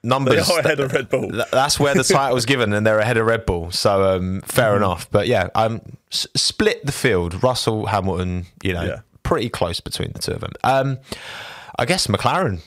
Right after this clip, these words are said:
Speaker 1: next, um, because
Speaker 2: Another close one.
Speaker 1: after, yeah, after a worrying start to the season, um, much better this
Speaker 2: Yeah.
Speaker 1: weekend. And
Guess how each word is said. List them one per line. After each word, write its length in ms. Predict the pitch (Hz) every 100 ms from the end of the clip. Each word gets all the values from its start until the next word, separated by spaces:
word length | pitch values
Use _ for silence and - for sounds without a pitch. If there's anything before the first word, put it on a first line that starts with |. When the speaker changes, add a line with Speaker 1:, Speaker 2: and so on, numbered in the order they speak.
| -
Speaker 1:
next, 500 | 98 165 - - -
um, 240 | 120 123 117
because 580 | 123 - 123 117 113 113
Speaker 2:
Another 240 | 117 113
close 300 | - 123 143
one. 100 | 117
Speaker 1:
after, 600 | 131 139 - - 120 110
yeah, 220 | 113 131
after 280 | 113 135 107
a 40 | 98
worrying 420 | 117 123 101 98
start 280 | - 107 -
to 60 |
the 60 | 98
season, 540 | - 127 101 92 123 135
um, 460 | 117 123 123 123 104
much 280 | 110 - -
better 140 | 90 104
this 100 | -
Speaker 2:
Yeah. 80 | 104
Speaker 1:
weekend. 380 | - 113 143 -
And 400 | 120 127 131 120